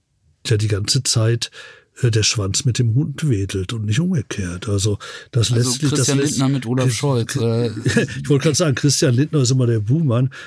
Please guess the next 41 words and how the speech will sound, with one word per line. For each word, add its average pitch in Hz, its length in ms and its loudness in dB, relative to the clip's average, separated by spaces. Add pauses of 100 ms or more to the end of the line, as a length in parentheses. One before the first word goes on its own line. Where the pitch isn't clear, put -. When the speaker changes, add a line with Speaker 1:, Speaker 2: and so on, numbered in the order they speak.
(100)
Speaker 1:
aber 120 160 4
es 101 100 0
macht 127 160 2
ja 113 80 2
doch 113 180 0
den 113 120 2
Eindruck, 113 260 2
dass 110 160 0
er 120 100 2
sich 113 160 2
mit, 113 200 2
äh, 107 500 0
seinem 104 260 0
Kollegen 110 380 0
Scholz, 113 480 0
seinem 104 280 0
Amtsvorgänger 104 920 0
sozusagen, 117 680 -2 (520)
ja 117 100 2
ungeheuer 120 460 4
gut 107 180 0
versteht. - 640 -2 (100)
Speaker 2:
Mhm. 127 260 -8 (100)
Speaker 1:
Und 117 480 2
ich 127 220 -4
denke, 107 420 0 (120)
oder 110 140 2
da 113 160 0
würde 123 100 4
ich - 120 -2
mir 117 60 -2
einfach 104 340 0
wesentlich 107 640 -2
mehr, 92 320 -4 (1120)
ja, 95 300 0 (320)
Druck 110 300 0
und 117 120 2
Selbstbewusstsein 104 800 -2
aus 101 160 0
den 110 140 -2
Fraktionen, 110 800 -2